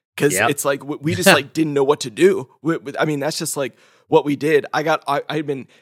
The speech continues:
Speaker 1: desperately looking for a job for eight months. Fucking H R manager from a job I had interviewed at, like, four times calls me on the way to the gym,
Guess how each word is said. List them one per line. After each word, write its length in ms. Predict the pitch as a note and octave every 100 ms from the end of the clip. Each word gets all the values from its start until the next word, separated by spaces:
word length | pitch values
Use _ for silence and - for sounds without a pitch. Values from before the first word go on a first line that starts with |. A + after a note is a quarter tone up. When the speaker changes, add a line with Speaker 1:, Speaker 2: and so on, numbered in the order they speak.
| _ C#3
Speaker 1:
desperately 540 | - E3+ - E3+ D3+ D3
looking 300 | C#3+ D#3 D#3
for 180 | C#3 C3+
a 60 |
job 360 | - C3+ C#3 C#3
for 160 | C3+ A2
eight 200 | D3+ C3
months. 540 | C3+ C#3+ A#2+ - - - _ _ _ _ _
Fucking 340 | E3+ D#3 D3 C#3 C#3
H 300 | D#3+ D3+ D3
R 180 | D3
manager 600 | D3+ C#3 C#3 C#3 C#3+ C3 C3+
from 240 | - C#3
a 60 | C#3
job 440 | - C#3+ D3 D3
I 120 | C#3
had 80 | C3
interviewed 400 | D3 D3+ B2+ C#3+
at, 100 | -
like, 140 | C3
four 260 | - D3 D3
times 360 | C#3+ C3+ A#2 -
calls 460 | - - D#3 E3
me 80 | A3+
on 100 | C#3
the 80 | D3
way 120 | D#3
to 60 | D#3+
the 80 | D3
gym, 300 | C#3+ D3+